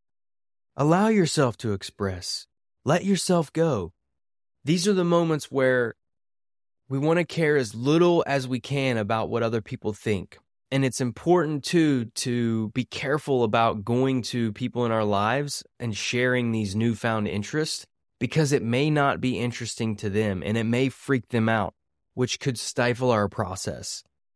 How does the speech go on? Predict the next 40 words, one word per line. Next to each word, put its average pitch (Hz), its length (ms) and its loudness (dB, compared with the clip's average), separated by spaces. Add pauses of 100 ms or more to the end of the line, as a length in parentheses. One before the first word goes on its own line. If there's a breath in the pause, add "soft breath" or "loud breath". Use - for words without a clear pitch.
I 131 200 -2
have 135 140 -2
found 110 540 2
that 95 240 -2
when 104 160 -2
I 117 160 0
try 120 300 0
to 104 80 -2
share 107 500 2
a - 100 -4
lot 104 220 2
of 104 100 0
these 104 240 0
things 104 340 0
that 101 100 0
I'm 95 200 0
newly 110 380 2
interested 123 460 -2
in 123 180 2
or 101 140 2
rediscovering 117 840 0 (320)
with 107 120 -8
some 117 180 0
of 110 60 0
my 104 140 0
friends 110 340 -2
and 95 160 -4
family, 127 500 0 (380)
often 151 580 2
they 123 200 6
would 113 560 2
be 110 580 2
scared 120 680 2
or 95 240 0
concerned 113 800 -2
or 95 180 0
whatever 127 400 2
it 95 80 0
may 117 160 0
be 117 280 0